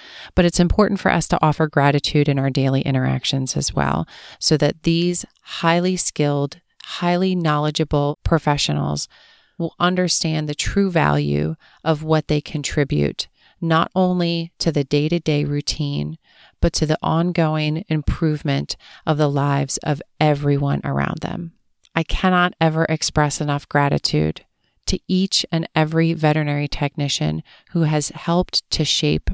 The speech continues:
my veterinary career. From all of the amazing technicians at the Animal Medical Center in New York City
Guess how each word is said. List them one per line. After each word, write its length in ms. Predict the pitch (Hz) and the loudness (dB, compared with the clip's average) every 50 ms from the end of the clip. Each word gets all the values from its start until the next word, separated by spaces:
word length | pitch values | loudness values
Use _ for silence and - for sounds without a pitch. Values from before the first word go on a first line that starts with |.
| - | -2
my 160 | - 156 151 | 0 -2 0
veterinary 480 | 143 147 143 143 143 139 139 143 - - | 0 0 0 0 0 -2 -2 -2 -2 -4
career. 600 | - - - - 147 151 160 - - - 180 - _ _ _ _ _ _ _ _ _ _ - - - _ _ _ _ _ | -6 -6 -6 -4 -4 -2 -2 -2 -4 -6 -8 -12 _ _ _ _ _ _ _ _ _ _ -20 -20 -20 _ _ _ _ _
From 260 | - - 156 151 - _ _ _ | -4 -2 -2 -2 -4 _ _ _
all 320 | - - 165 170 170 180 175 | 0 2 2 4 4 4 2
of 140 | 165 151 147 | 2 2 0
the 160 | 156 151 147 | -2 0 0
amazing 640 | 147 147 151 151 156 160 160 165 160 170 165 156 | -2 -2 -2 -2 -2 0 0 0 0 0 -2 -2
technicians 720 | 156 160 151 - - - 147 143 - - 147 147 151 147 - | -2 -4 -4 -4 -4 -4 -4 -2 -2 -2 -4 -4 -4 -6 -2
at 140 | - 151 - | -2 -2 -2
the 160 | - - - | -2 -2 0
Animal 280 | 151 147 151 156 151 151 | 0 0 0 -2 -2 -2
Medical 380 | 147 147 147 147 - - 151 | 0 0 -2 -2 -2 -4 -4
Center 400 | 143 - - 143 151 143 143 - - | -2 -2 -2 -2 -2 -2 -4 -4 -4
in 140 | 147 143 | -4 -4
New 80 | 143 147 | -2 -2
York 260 | 147 147 147 147 - | -2 -2 -2 -4 -4
City 460 | - - - 143 139 143 147 147 147 | -4 0 0 2 2 2 0 -2 -4